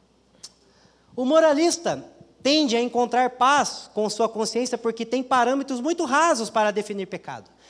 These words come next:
enquanto que o cristão autêntico convive com profunda angústia ante a possibilidade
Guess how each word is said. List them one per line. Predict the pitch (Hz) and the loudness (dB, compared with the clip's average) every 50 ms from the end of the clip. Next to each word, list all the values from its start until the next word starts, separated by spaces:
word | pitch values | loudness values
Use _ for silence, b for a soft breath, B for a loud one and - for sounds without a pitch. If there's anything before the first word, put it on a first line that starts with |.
| B B B | B B B
enquanto | 185 - - 311 - 302 | -6 0 0 0 0 0
que | - - | 0 -2
o | 311 - | -2 -2
cristão | 311 285 - - - 339 349 339 | -2 -4 -4 0 2 2 4 4
autêntico | 302 - - 302 320 320 - - 269 | 2 0 0 -2 -2 -2 -4 -6 -6
convive | - 302 302 285 214 254 294 294 311 | -6 -2 -2 0 2 0 0 0 -2
com | - 294 294 | -2 -4 -4
profunda | 262 285 285 269 - 285 302 277 294 | -2 -2 -4 -2 -2 -2 0 0 0
angústia | 302 277 220 240 311 339 - - - - 175 139 117 - - _ b b b b b | 0 0 -2 0 0 0 0 -2 -6 -10 -10 -10 -10 -12 -16 _ b b b b b
ante | b 151 185 190 - | b -6 -4 -2 -2
a | 196 | -4
possibilidade | - - 208 269 269 - 285 285 269 269 220 220 208 214 233 226 247 | -2 0 0 0 0 0 -4 -4 -4 0 4 4 6 6 4 2 -4